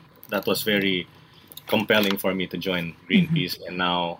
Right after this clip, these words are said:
Speaker 1: uh, I've been with Greenpeace for close to seven years. Um, I, I've enjoyed this job because I've,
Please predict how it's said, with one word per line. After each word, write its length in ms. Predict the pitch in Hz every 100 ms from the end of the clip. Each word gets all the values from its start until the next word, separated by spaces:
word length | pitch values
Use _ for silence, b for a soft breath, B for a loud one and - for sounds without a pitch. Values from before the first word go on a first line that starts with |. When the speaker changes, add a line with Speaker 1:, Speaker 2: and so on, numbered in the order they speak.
| -
Speaker 1:
uh, 340 | 92 85 82 80
I've 180 | 82 80
been 160 | 92 90
with 140 | 90
Greenpeace 420 | - 90 87 82
for 220 | - 90
close 340 | 85 95 90 -
to 180 | - 85
seven 400 | - 95 90 87
years. 420 | 82 80 - - b b b b b -
Um, 300 | 85 82 82
I, 280 | 85 85 87
I've 140 | 87 85
enjoyed 400 | 92 101 107 104
this 140 | 95
job 240 | - 113 104
because 240 | 101 95
I've, 160 | 95